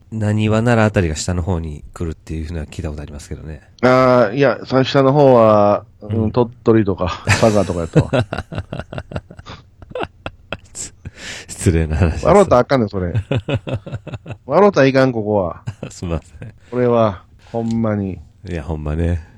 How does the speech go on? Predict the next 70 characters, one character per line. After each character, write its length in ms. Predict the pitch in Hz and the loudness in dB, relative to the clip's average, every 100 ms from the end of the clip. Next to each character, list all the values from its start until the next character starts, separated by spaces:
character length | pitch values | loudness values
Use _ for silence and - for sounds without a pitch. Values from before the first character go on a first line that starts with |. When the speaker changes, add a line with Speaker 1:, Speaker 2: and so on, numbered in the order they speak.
| _ | _
Speaker 1:
い 60 | - | -18
や。 360 | - - - - | -16 -18 -18 -14
Speaker 2:
君 260 | 104 170 196 | -6 -2 2
と 120 | 160 | 4
か 220 | 127 117 | 6 4
地 240 | - - 196 | 2 -2 2
方 220 | 196 139 | 4 4
住 160 | 131 | 2
ん 40 | 127 | 0
だ 100 | 127 | 2
こ 120 | 165 | 2
と 80 | 160 | 2
な 140 | 120 127 | 2 2
い 60 | |
か 120 | 143 | 2
ら 300 | 113 92 87 | 2 2 -2
な、 400 | 92 147 120 85 95 | -2 0 -2 -4 -6
言 160 | 107 | -4
う 40 | 92 | -2
て 100 | 92 | -4
も。 220 | 85 - - _ | -6 -10 -20 _
Speaker 1:
あ。 200 | 95 92 | 0 0
Speaker 2:
そ 180 | - 156 | 0 0
れ 80 | 175 | 4
は 100 | 185 | 4
そ 140 | 180 | 6
れ 100 | 175 | 4
で 140 | 170 160 | 2 2
俺、 680 | 123 117 113 113 110 110 | 4 6 4 4 2 2
す 140 | 107 120 | 0 -2
ご 120 | 127 | -2
く 120 | 117 | -2
ね、 420 | 107 104 92 82 - | -2 0 -2 -6 -8
あ 180 | 98 95 | -4 -2
の 760 | 95 92 90 87 85 82 87 | -2 -2 -2 -2 -2 0 -2
ー、 20 | 95 | 2
残 200 | 117 117 | 4 6
念 180 | 113 98 | 6 4
な 80 | |
話 260 | 87 104 101 | 2 0 0
や 60 | 90 | 0
と 80 | |
思 180 | 98 113 | 2 2
う 40 | 107 | 2
で。 240 | 87 107 _ | 0 -4 _
Speaker 1:
そ 420 | - - - 107 | -20 -10 0 2
う 20 | 90 | 2
で 60 | |
す。 60 | 76 | 0
な 160 | 87 104 | 2 2
い 80 | |
で 80 | 104 | 2
す 160 | 73 - | -4 -8
ね。 400 | 71 67 62 - _ | -8 -6 -10 -18 _
そ 260 | - - | -14 -8
う 80 | 73 | -6
い 40 | 69 | -6
え 80 | |
ば。 160 | 65 - - - _ _ | -10 -14 -18 -20 _ _
Speaker 2:
ず 80 | 117 | -6
ー 360 | 123 180 196 185 | 0 4 4 4
っ 40 | |
と 100 | 156 | 6
街 260 | 139 131 120 | 6 4 4
中 200 | 117 107 | 4 4
や 100 | 87 | 0
ん。 80 | - _ - | -6 _ -6
Speaker 1:
ず 200 | 110 123 | 0 0
っ 80 | 113 _ _ | -2 _ _
と 420 | - 107 98 - | 2 4 4 0